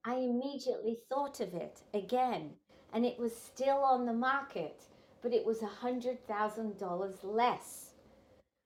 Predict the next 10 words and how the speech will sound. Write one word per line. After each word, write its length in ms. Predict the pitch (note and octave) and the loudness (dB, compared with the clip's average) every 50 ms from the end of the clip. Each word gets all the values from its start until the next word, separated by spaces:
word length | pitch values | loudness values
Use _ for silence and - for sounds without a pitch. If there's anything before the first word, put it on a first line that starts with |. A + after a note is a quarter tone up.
| _ _ _ _ - | _ _ _ _ -4
Lucky 500 | G#3+ A3+ B3+ C#4+ D#4 D#4 - D#4 B3+ A#3+ - | 2 4 6 6 4 4 0 -4 -4 -4 -2
for 100 | C4 C4 | 0 2
us, 340 | C#4 C#4+ B3 F3+ F3+ F#3 - - - - _ _ _ _ _ _ - | 4 6 6 4 4 0 -4 -12 -20 -20 _ _ _ _ _ _ -4
the 140 | A3 A3 - | -4 -2 2
builder 440 | - B3 B3+ C4 C4 G#3+ G#3+ G#3+ G#3 | 4 6 6 6 4 4 4 4 4
who 160 | G#3 A3 G#3 | 6 8 8
had 260 | G3 F#3+ F#3 - - - - - - | 8 8 6 2 -6 -14 -20 -20 -8
converted 720 | - A3 G3+ F#3+ F3+ A3+ D4 D4+ D4+ D4+ C#4 A#3+ F#3 - | -4 -2 -2 -2 2 4 6 6 6 4 0 -4 -2 0
it 260 | F#3+ F3+ F3 F3 - - - - _ _ | 2 2 2 0 -2 -8 -16 -20 _ _
was 180 | G#3 G#3+ G#3 | -6 -6 -6